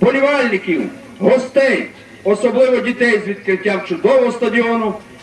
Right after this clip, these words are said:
і висловити впевненість, що футбольний клуб Сеньковичі своїми перемогами буде підтримувати добрі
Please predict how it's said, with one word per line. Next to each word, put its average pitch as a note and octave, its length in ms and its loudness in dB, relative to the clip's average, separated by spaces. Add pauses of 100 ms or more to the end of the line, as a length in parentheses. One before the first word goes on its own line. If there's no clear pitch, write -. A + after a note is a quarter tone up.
і A3+ 120 0
висловити C4 680 0
впевненість, A3+ 840 -2 (480)
що C4 160 4
футбольний C4+ 560 0
клуб A#3+ 320 0
Сеньковичі A3 880 -2 (400)
своїми A3+ 420 0
перемогами A3+ 680 0
буде G3+ 280 -2 (320)
підтримувати A3 880 0 (380)
добрі A3 460 2